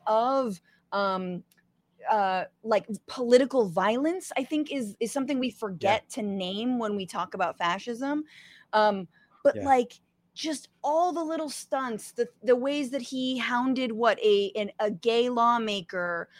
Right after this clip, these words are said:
Speaker 1: the ways that he, you know, is just a total bully and people love that about him. Like,
Speaker 2: Yeah.
Speaker 1: that has been insane. So that, that culture war piece,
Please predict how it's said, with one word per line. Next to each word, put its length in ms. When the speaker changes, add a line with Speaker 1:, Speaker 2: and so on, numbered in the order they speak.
Speaker 1:
the 100
ways 440
that 120
he, 480
you 140
know, 240
is 240
just 260
a 60
total 500
bully 680
and 120
people 480
love 280
that 180
about 320
him. 360
Like, 300
Speaker 2:
Yeah. 200
Speaker 1:
that 280
has 160
been 420
insane. 460
So 200
that, 200
that 220
culture 520
war 280
piece, 600